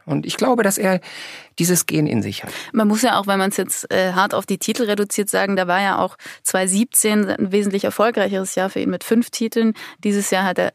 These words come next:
Speaker 2: nur in Anführungszeichen drei geholt, plus dieses A-T-P-Finale. Das heißt, äh, wahrscheinlich war eben dieser Hunger auch noch nicht gestillt und dieses Gefühl, er ist nicht da, wo er gern wäre. Er wäre ja wahrscheinlich auch,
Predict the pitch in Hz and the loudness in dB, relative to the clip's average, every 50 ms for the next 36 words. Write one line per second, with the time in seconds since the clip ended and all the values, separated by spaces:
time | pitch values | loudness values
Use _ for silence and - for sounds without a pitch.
0 | - - - 208 208 214 220 214 202 185 180 190 - 190 190 - - 190 185 - | -4 -2 2 2 4 4 4 4 2 2 0 0 -2 -4 -6 -4 -4 -4 -4 -2
1 | 175 180 180 185 208 220 214 214 208 220 214 - - - 214 214 214 - - - | 0 0 2 2 2 2 2 2 2 0 0 -2 0 0 0 0 0 -2 -4 -4
2 | 196 196 - - - - 196 - 190 - - 214 214 - 214 208 196 196 196 190 | -4 -2 -2 0 -2 -2 -2 -4 -8 -4 -4 -4 -2 0 0 0 2 2 0 0
3 | 190 - 214 196 196 - - - - - - - - - - - 185 185 180 - | 0 0 0 0 0 -2 -4 -8 -12 -12 -12 -12 -10 -2 0 2 2 2 2 -2
4 | - - - - - - 196 196 196 - 214 202 208 202 196 196 196 - - 196 | -6 -8 -10 -8 -2 0 0 2 2 2 0 0 0 0 0 0 0 2 2 2
5 | 190 196 185 190 196 190 214 214 220 202 202 202 196 - 202 202 - 196 190 - | 2 2 2 2 2 2 2 2 4 2 2 0 0 0 0 0 0 0 -4 -4
6 | - - - 208 _ - 202 202 - - - 254 262 226 185 180 185 185 190 185 | -10 -12 -12 -12 _ -4 -2 -2 0 2 2 2 2 0 0 -4 -6 -6 -6 -6
7 | 190 - - 185 - - - 202 202 196 185 185 - - - 190 202 196 - - | -8 -6 -8 -10 -8 -4 -2 0 2 2 2 0 0 2 2 2 2 2 0 0
8 | - - 208 202 202 - - - 190 190 185 185 185 180 180 185 185 180 185 190 | 0 2 2 2 0 0 0 0 2 2 2 2 2 2 2 0 0 0 2 2
9 | 214 240 208 185 208 185 180 185 190 196 190 180 180 185 - 202 185 190 190 - | 2 2 2 2 0 2 2 2 2 2 2 0 0 -2 0 0 0 0 0 0
10 | - 185 - | -2 -4 -4